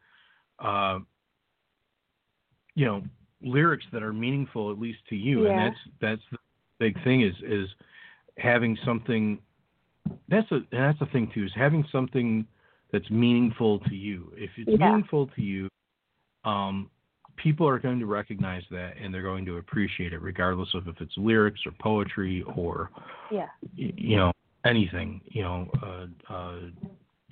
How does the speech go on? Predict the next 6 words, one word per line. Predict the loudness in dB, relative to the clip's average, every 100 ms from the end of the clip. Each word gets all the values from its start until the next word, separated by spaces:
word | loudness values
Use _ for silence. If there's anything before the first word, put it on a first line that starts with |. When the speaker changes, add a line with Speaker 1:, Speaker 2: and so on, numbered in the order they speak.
| _
Speaker 1:
textbook. | -6 -6 -6 -14 -14 -14 -6
<laughs> | 2 2 2 -8 -10 -4 2
You | 4
Speaker 2:
Yeah. | 4
Speaker 1:
know, | 0 -6 -10 -4
um, | -4 -4 -8